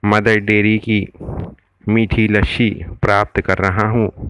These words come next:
और इसको जो है पहली बार प्रयोग में ला रहा हूँ। आप देख लें,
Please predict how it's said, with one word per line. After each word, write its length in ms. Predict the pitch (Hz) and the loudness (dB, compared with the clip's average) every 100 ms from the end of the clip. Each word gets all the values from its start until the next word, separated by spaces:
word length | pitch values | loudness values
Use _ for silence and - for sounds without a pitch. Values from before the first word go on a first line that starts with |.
| - - - - - - - _ _ _ _ _ - | -14 -20 -20 -20 -20 -20 -20 _ _ _ _ _ 0
और 340 | 120 131 127 | 2 2 0
इसको 380 | 120 117 - 127 | -2 -2 0 2
जो 120 | 120 | 2
है 140 | 110 117 | 2 2
पहली 420 | - 110 113 123 | 2 0 2 0
बार 280 | 113 107 117 | 2 2 2
प्रयोग 420 | - 113 110 110 113 | 2 2 2 2 2
में 140 | 110 | 2
ला 180 | 107 104 | 2 2
रहा 280 | 107 104 120 | 2 2 2
हूँ। 200 | 120 117 - - - - | 2 0 -2 -14 -20 -2
आप 240 | 95 98 104 | 0 2 2
देख 300 | 104 101 104 | 0 0 -2
लें, 280 | 113 107 | -2 -4